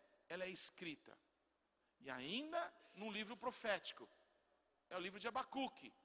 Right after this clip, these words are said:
Amém? "O meu justo da sua fé viverá. Se demorar, espera." Amém, amados? É a única vez. Sabe por quê? Porque Jesus Cristo, Ele é o autor,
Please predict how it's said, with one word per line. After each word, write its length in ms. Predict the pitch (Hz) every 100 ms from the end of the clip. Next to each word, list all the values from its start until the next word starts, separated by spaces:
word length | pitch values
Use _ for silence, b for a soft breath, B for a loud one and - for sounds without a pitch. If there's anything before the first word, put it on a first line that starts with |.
| -
Amém? 500 | 123 165 277 240 127 - - - _ _ _ _ _ _ _ _ _ _ _ _ _ _ _ _ -
"O 80 |
meu 160 | 156 165
justo 480 | 156 214 330 - 339 330 - - -
da 80 | 185
sua 240 | - 220
fé 320 | - - 277 302
viverá. 460 | 311 294 240 175 110 - - - -
Se 160 | -
demorar, 440 | 208 247 240 254 359
espera." 540 | 311 - 311 269 147 107 - -
Amém, 240 | 139 190 247
amados? 600 | 196 165 120 - - - - _ _ b b
É 80 | 175
a 40 |
única 320 | 208 240 233 208
vez. 160 | 240
Sabe 220 | - 302
por 160 | 208 190
quê? 300 | - 247 175 - B B B -
Porque 260 | 226 240
Jesus 420 | 190 196 - -
Cristo, 600 | - - 233 214 - 143 - - -
Ele 220 | 240 233
é 80 | 202
o 80 | 180
autor, 560 | 170 165 175 143 104